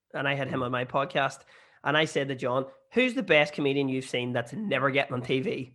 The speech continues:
Speaker 1: And he was like, "Oh, I know loads of them." 'Cause
Speaker 2: Aye.
Speaker 1: it, it's guys that aren't trying, but they're
Speaker 2: Yeah.
Speaker 1: fucking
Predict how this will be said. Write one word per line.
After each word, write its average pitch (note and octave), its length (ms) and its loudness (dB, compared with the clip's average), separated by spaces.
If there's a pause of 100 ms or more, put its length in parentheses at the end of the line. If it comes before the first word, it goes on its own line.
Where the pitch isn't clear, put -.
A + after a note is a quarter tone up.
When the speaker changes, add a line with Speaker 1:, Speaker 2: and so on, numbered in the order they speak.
Speaker 1:
And C#3+ 80 -4
he C#3 80 0
was C3+ 120 -2
like, C3 280 -2
"Oh, D3+ 100 6
I C#3 120 8
know D3+ 120 6
loads B2+ 260 -2
of C3 80 -2
them." B2 140 -6 (880)
'Cause G2 280 -2
Speaker 2:
Aye. D3 40 -2
Speaker 1:
it, C#3+ 100 -6
it's D3+ 160 0
guys E3 260 6
that D3 280 2
aren't D#3 400 4
trying, C#3 520 4 (500)
but D3 160 2
they're G2+ 120 0
Speaker 2:
Yeah. G2 80 -4
Speaker 1:
fucking C#3 460 -2